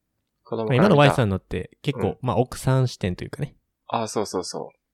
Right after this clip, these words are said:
Speaker 1: 奥さんして。
Speaker 2: の良い夫の必要条件。
Speaker 1: うん。
Speaker 2: まあ、子供から見たら、まあ、いいお父さんってどんな人なのなと思った時にさ。
Speaker 1: ああ、うんうん。
Speaker 2: まあ、なんだろう。なんか、あんまり要素として俺は分解したくないけど、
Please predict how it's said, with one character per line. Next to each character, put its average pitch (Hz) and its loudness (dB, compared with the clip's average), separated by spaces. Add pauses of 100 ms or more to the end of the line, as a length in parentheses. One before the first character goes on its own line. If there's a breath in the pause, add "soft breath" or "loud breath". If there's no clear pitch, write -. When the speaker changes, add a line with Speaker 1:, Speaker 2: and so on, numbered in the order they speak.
Speaker 1:
奥 - -20
さ 95 -10
ん 92 -6
し - -4
て。 165 0
Speaker 2:
の 147 2
良 113 2
い - -4 (220)
夫 - -4
の 92 -4
必 - -10
要 95 -2
条 90 -6
件。 101 -2
Speaker 1:
う - 0
ん。 - -6 (1000)
Speaker 2:
ま 123 -6
あ、 - -20
子 - -2
供 262 0
か 233 -10
ら 143 2
見 110 -2
た 95 -2
ら、 92 -2
ま 117 0
あ、 101 2
い 135 -2
い 139 0
お 95 -4
父 113 -2
さ 95 -6
ん 95 -6
っ - -12
て 107 -6
ど 92 -4
ん 113 -4
な 127 -4
人 - -8
な 90 -4
の 90 -8
な 95 -4
と 110 -14
思 95 -8
っ - -14
た 95 -10
時 - -12
に 85 -10
さ。 - -12
Speaker 1:
あ 87 0
あ、 - -10
う - -4
ん 87 -4
う - -16
ん。 - -20 (760)
Speaker 2:
ま 107 -10
あ、 - -8
な 90 -8
ん 175 -4
だ 165 0
ろ 92 -4 (840)
う。 - -20
な 107 -8
ん - -16
か、 - -8 (1120)
あ 151 0
ん 170 -2
ま 180 2
り 170 0
要 202 8
素 117 -2
と 101 -4
し - -8
て 101 0
俺 98 2
は 95 2
分 113 2
解 123 2
し - -4
た 120 -4
く 95 -4
な 90 0
い 92 -4
け 104 -6
ど、 92 -8